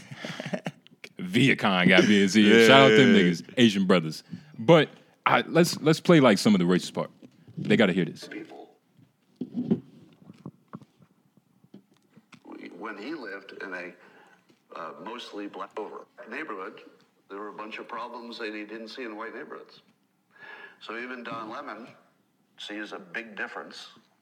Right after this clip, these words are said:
Speaker 3: in your own quality of living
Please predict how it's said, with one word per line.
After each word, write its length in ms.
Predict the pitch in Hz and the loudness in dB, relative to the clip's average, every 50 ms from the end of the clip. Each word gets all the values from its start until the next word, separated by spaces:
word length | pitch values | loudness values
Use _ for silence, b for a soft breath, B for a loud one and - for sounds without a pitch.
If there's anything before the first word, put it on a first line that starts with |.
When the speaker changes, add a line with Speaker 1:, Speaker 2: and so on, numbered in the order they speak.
| _ - _ _ _ - - _ _ _ _ _ _ _ _ - | _ -20 _ _ _ -20 -20 _ _ _ _ _ _ _ _ -18
Speaker 3:
in 120 | 95 101 | -16 -14
your 200 | 101 98 95 87 | -14 -14 -12 -12
own 200 | 87 98 101 101 | -12 -12 -14 -16
quality 480 | - - 107 101 101 98 92 92 95 90 | -16 -16 -16 -16 -14 -14 -16 -16 -16 -16
of 100 | 85 85 | -16 -16
living 320 | 123 143 123 107 110 131 | -16 -16 -14 -14 -16 -16